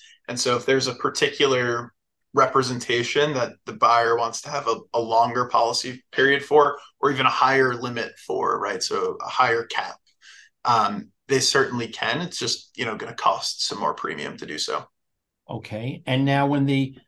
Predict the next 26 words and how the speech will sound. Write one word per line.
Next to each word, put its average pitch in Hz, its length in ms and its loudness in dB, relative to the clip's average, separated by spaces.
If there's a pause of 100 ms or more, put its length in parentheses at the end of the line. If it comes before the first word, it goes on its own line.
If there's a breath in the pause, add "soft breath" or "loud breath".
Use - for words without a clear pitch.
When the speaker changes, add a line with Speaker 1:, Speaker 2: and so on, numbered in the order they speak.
(280)
Speaker 2:
buy-, 156 360 4
well, 156 220 2
while 143 200 4
the 131 100 2
buyer's, 151 800 0 (140)
if 127 140 -6
the 139 80 -2
buyer's 165 500 2
the - 80 -2
purchaser 135 680 -2
of 113 60 -2
the 107 80 -6
policy, 92 760 -4 (680)
they're 156 280 6
actually 143 460 2
paying 135 400 2
the 113 60 -2
premium, 131 540 -2
but 135 100 -2
effectively, 135 1080 -2 (720)
in 139 100 2
a 139 40 2
sense, 160 400 0
the 127 100 -4
seller 170 440 4
is - 200 -8